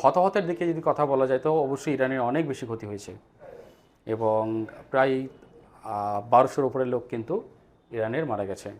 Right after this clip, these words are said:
যেখানে ইসরায়েলেরও কিন্তু হতাহত, আহ, ক্ষয়ক্ষতি হয়েছে তুলনামূলক ইরানের থেকে কম। এরপর আসছে কার এন্ট্রি? ইউএস এর এন্ট্রি। এবং যেখান থেকে আমরা ভাবছি যে কী হবে, মানে আমরা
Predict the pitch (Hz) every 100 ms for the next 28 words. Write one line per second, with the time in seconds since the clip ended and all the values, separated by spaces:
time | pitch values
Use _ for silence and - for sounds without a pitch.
0 | - _ _ _ _ _ 123 120 127 120
1 | 120 120 151 147 123 139 123 120 120 117
2 | 120 113 113 117 117 143 151 143 113 131
3 | 139 120 - - - - - - - -
4 | - - 165 135 151 208 - - - -
5 | - 123 127 139 151 170 - 101 - -
6 | - - - - - - - - - -
7 | - - - - - 180 302 320 254 214
8 | 226 269 - - - - - - - -
9 | _ _ _ - - - - - - 143
10 | - 196 247 254 151 160 175 - 233 262
11 | - 120 127 139 135 120 110 107 95 -
12 | _ _ _ - - - - _ _ 156
13 | 160 - - - - - - 131 151 143
14 | 156 180 170 160 160 143 - 151 156 156
15 | 127 117 117 107 113 113 117 127 123 123
16 | 151 226